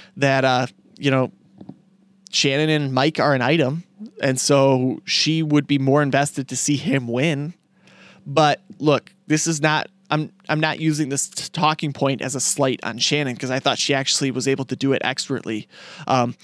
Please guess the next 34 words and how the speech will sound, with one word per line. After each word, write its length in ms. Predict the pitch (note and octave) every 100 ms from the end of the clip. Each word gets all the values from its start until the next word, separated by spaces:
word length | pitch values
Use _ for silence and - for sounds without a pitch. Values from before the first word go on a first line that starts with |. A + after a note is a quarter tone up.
| - - -
and 220 | B2 B2+
really 180 | E3 E3
what 160 | C#3
she 160 | C3 C3+
does 420 | A#2 C#3 C#3+ B2+
to 100 | -
do 260 | A#2 C3+ D#3+
it 100 | C#3
is 140 | B2
just 220 | - C3 -
basically 480 | C3+ C3 C3 C3+
lets 380 | B2+ C3 C3 -
the 120 | -
competitor 540 | - A#2+ - C#3+ C#3 C3+
talk 320 | - B2 -
it 80 | C3+
out 280 | C3+ C3+ -
and, 180 | C3
and 200 | - C3+
just 260 | B2+ C3+ -
ask, 320 | A#2 C3 - _ _ -
acts 280 | C3+ - -
as 40 |
a 60 | B2
sounding 380 | - C3 C3+ A#2+
board 240 | B2+ C3+
for 120 | B2+
them. 340 | A#2+ C#3 A#2 - - - - -
Um, 320 | C#3 C3 A2+ - _ - _ _ _ _ D3
but 560 | E3+ C#3+ B2 - - - _ _ _ _ _ - _ _ _ _ _ - _
a 100 | C3+
less 360 | C3+ C#3+ D#3+ -
skilled 580 | - - E3+ E3+ E3
manager, 680 | D3 C#3 C#3+ C3+ A2+ A2+ -